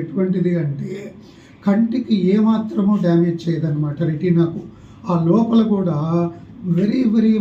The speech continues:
మైల్డ్ డోసులో పనిచేస్తది. తర్వాత మిగతా లేజర్ల లాగా కాల్ చేసినట్టు అటువంటిది ఉండదన్నమాట. చూపు కేంద్రం దగ్గర కూడా ఈ లేజర్ పనిచేస్తది. ఎందుకంటే ఈ లేజరు అంటే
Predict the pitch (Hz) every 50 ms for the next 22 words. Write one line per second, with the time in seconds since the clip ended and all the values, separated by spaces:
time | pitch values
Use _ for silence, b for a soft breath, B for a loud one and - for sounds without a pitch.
0 | 196 185 180 190 208 214 214 208 190 202 175 160 180 190 175 - - - 190 226
1 | 262 233 - 196 180 170 165 170 165 - - - 165 147 147 147 - - - -
2 | - 196 185 175 185 185 175 - - 175 151 156 165 175 175 170 B B B B
3 | B - 180 190 202 214 - 220 226 220 208 208 208 202 - 208 190 190 196 190
4 | 190 190 185 180 175 185 180 - 185 180 196 214 220 - - 208 190 180 - 190
5 | 180 175 170 - - 185 180 180 180 185 B B B B - - 180 - - 190
6 | 185 180 175 - 175 175 165 165 175 175 165 151 147 147 151 151 147 - - -
7 | B B B B B B - - 226 254 254 - - 170 165 - 196 196 214 226
8 | 233 240 233 226 214 202 208 185 180 196 175 175 170 175 170 170 220 349 339 -
9 | B B B B - 208 226 226 220 202 185 180 170 185 190 - - - 190 175
10 | 170 165 170 165 - - - - 147 156 165 170 202 185 202 196 190 - 233 233
11 | 202 190 180 170 175 185 190 196 202 185 170 151 156 170 180 180 B B B B
12 | B - -